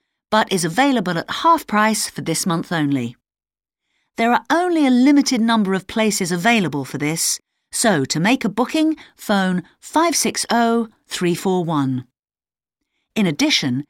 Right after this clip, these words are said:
if you open an account, you get lots more special offers, including the chance to try out equipment at special open evenings.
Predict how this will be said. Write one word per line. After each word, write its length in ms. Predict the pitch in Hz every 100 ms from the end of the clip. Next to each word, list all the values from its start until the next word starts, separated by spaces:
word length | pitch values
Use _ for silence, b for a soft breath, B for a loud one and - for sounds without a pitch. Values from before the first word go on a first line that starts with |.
| _ _ -
if 160 | 262 -
you 160 | 359
open 260 | 302 294 208
an 120 | 175
account, 580 | 151 - 349 208 - - b b b
you 120 | 196
get 200 | 185 -
lots 480 | 175 202 226 - 202
more 320 | 196 175 147
special 440 | - 160 165 180
offers, 520 | 160 - 143 113 - - _ _ -
including 640 | 175 147 277 330 202 135 147
the 80 |
chance 420 | 147 - 269 294 -
to 100 | 208
try 280 | - 247 262
out 220 | 220 196
equipment 540 | - 330 - 160 - -
at 140 | 254
special 460 | - 226 220 262 196
open 240 | 175 147
evenings. 640 | 143 135 131 117 117 _